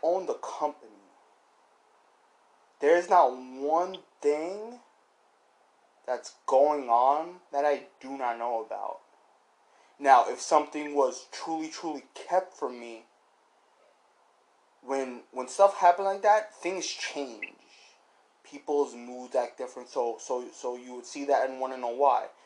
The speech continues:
So if you don't know from jump, you'll, you'll eventually figure it out. So now, ultimately, will, will we really know if he actually knew? May-,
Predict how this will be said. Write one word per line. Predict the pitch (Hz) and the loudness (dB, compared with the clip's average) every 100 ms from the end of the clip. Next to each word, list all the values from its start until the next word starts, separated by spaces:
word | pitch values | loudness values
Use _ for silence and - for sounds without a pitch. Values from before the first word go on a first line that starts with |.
| _ _ | _ _
So | - 123 110 - 139 | 0 2 2 -6 -14
if | - | -12
you | 165 135 - | -16 -10 4
don't | 131 147 | 4 6
know | 143 | 0
from | 139 143 120 117 | 0 -2 -4 -6
jump, | 120 131 - - - 131 | 2 2 2 -6 -20 2
you'll, | 143 135 - 127 | 4 4 0 0
you'll | 143 131 127 | 4 4 2
eventually | 156 - 180 | -2 -4 -10
figure | - 165 135 120 | -8 -10 -8 -2
it | |
out. | 143 120 95 - _ _ _ _ _ - _ _ _ _ _ _ | 0 -2 -4 -12 _ _ _ _ _ -20 _ _ _ _ _ _
So | - 131 123 120 113 - - _ _ _ _ _ _ _ - - - _ _ | 2 4 6 2 -4 -8 -14 _ _ _ _ _ _ _ -8 -6 -6 _ _
now, | 127 120 113 - - - | 2 4 4 2 -10 2
ultimately, | 147 160 185 180 175 147 135 | 2 4 0 0 -2 -4 -4
will, | 151 156 - _ | -2 -2 -4 _
will | 139 156 143 | 0 0 0
we | 127 117 120 | -8 -16 -4
really | 135 147 147 | 0 0 -2
know | 135 131 131 131 | -6 0 0 0
if | 120 - | -6 -16
he | 131 127 | -16 -4
actually | 120 117 - 120 120 | -2 -2 -8 -16 -18
knew? | 117 117 120 123 _ _ _ _ _ _ _ _ | -16 -14 -16 -18 _ _ _ _ _ _ _ _
May-, | 120 135 147 | -10 -4 -2